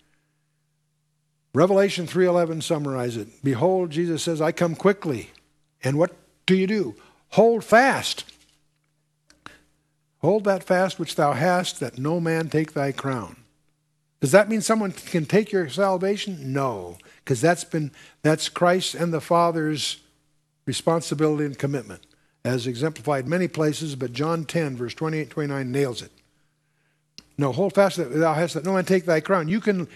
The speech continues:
can't lose salvation, you can lose your crown, you can lose your rewards.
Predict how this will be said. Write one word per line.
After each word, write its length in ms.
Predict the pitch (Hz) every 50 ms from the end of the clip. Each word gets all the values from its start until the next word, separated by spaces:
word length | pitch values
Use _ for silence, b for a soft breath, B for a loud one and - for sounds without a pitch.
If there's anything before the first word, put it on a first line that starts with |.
| B -
can't 200 | - 247 277 240
lose 140 | 240 185
salvation, 440 | - 226 220 214 240 247 247 - 220
you 80 | 190 170
can 300 | - - 196 220 220 214
lose 160 | 202 180 156
your 80 | 175 -
crown, 400 | - 180 190 190 185 185 180 B B B _
you 100 | - 135
can 340 | - - 160 170 170 165 151
lose 300 | 147 143 147 131 - b b b b -
your 340 | 131 127 123 120 117 113 b b b b b b _ _ -
rewards. 580 | 120 120 117 113 98 90 80 - - - -